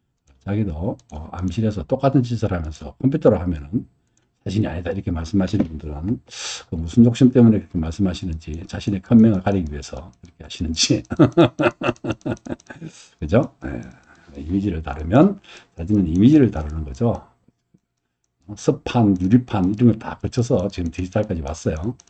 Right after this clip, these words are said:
그렇게 생각하셔야지. 그러면 왜 필름 다루지 말고 유리판에 하시지 필름으로 하십니까? 이렇게 저는 대놓고 싶습니다. 오케이? 저 세이브 에이즈 다시, 예. 그래서 비엔트,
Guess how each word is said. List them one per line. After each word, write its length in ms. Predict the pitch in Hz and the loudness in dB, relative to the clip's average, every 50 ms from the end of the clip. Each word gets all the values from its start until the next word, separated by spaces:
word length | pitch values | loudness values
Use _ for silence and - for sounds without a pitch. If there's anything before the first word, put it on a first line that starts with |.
| _ _ _ _ _ - | _ _ _ _ _ -12
그렇게 220 | 110 110 - 92 | -10 -8 -8 -8
생각하셔야지. 920 | - - 92 90 90 82 82 82 80 - 85 76 76 - 95 98 90 80 80 - | -8 -6 -8 -8 -6 -6 -6 -8 -6 -6 -6 -8 -6 -4 -4 -4 -4 -6 -6 -6
그러면 340 | - 98 104 101 92 80 80 | -4 -2 -2 -2 -2 -4 -6
왜 200 | 92 85 80 82 - _ _ _ _ | -6 -8 -8 -10 -14 _ _ _ _
필름 260 | _ - 135 143 135 | _ 6 8 8 10
다루지 260 | 120 113 107 107 101 104 | 10 8 6 6 4 2
말고 400 | 98 92 87 78 76 82 101 90 | 2 0 -2 -6 -6 -4 -2 2
유리판에 380 | 98 113 127 123 135 139 123 | 6 6 6 8 8 8 8
하시지 640 | 107 98 90 - - - - - - 76 90 117 - _ _ _ _ _ _ _ _ _ - _ _ _ _ _ - | 6 4 2 -4 -6 -16 -16 -12 -10 -8 -8 -8 -10 _ _ _ _ _ _ _ _ _ -20 _ _ _ _ _ -4
필름으로 440 | 101 107 104 95 85 80 82 87 85 | 0 2 2 2 2 0 -4 -8 -8
하십니까? 580 | - - 85 - - 92 76 - - - - | -8 -8 -6 -4 -4 -4 -4 -4 -8 -10 -8
이렇게 220 | - - - - - | -8 -6 -2 -2 -2
저는 240 | - 101 95 85 82 | 0 -2 -4 -4 -4
대놓고 300 | - - 95 98 - 127 | -6 -6 -2 2 2 2
싶습니다. 480 | 117 - - - 90 82 76 - _ _ _ _ _ _ _ _ _ _ _ _ _ - | 2 0 -6 -6 -6 -6 -6 -8 _ _ _ _ _ _ _ _ _ _ _ _ _ -4
오케이? 360 | - 120 143 190 220 226 - _ _ _ _ _ | 2 6 8 8 8 8 4 _ _ _ _ _
저 220 | - 123 101 95 | -4 -4 -4 -4
세이브 360 | 92 - 170 170 190 202 196 185 | -4 2 4 6 6 8 8 8
에이즈 280 | 151 120 95 90 - - _ _ _ | 8 8 4 2 -4 -6 _ _ _
다시, 460 | - - - - 101 107 151 160 - _ - | -16 -14 -10 -6 -2 -2 -2 -2 -4 _ -14
예. 280 | 80 65 67 64 60 - _ _ _ _ _ _ _ _ _ _ _ _ _ _ _ - | -12 -12 -12 -12 -14 -16 _ _ _ _ _ _ _ _ _ _ _ _ _ _ _ -2
그래서 240 | 127 127 - - _ _ | -2 -2 -2 -2 _ _
비엔트, 680 | - 98 95 87 80 82 104 131 - - _ _ - | -2 -2 0 0 0 0 0 0 -2 -2 _ _ -20